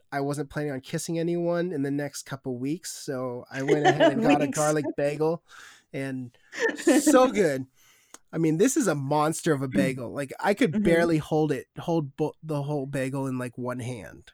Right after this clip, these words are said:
Speaker 1: I mean, there's so much,
Speaker 2: <laughs>
Speaker 1: so much going on, and I loved how they have, like, the pickled daikon and radish and all the, all the vegetables that you would find in a banh mi sandwich is all on
Speaker 2: Mm-hmm.
Speaker 1: there.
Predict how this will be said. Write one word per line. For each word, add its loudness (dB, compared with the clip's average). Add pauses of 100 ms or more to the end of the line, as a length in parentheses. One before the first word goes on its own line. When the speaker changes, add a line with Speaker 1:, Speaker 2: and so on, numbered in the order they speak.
(100)
Speaker 1:
I -10
mean, -6
there's -4
so 0
much, 6 (280)
Speaker 2:
<laughs> 0
Speaker 1:
so 4
much 4
going 6
on, 2 (360)
and 2
I 6
loved 4
how 2
they 2
have, 2
like, -2 (480)
the -4
pickled -2
daikon 0
and 0
radish -4
and -6 (160)
all 4
the, 0 (360)
all 6
the -2
vegetables -2
that -6
you 0
would 0
find -4
in -2
a -4
banh -6
mi -4
sandwich -12
is -16 (140)
all 0
on -4
Speaker 2:
Mm-hmm. -4
Speaker 1:
there. -12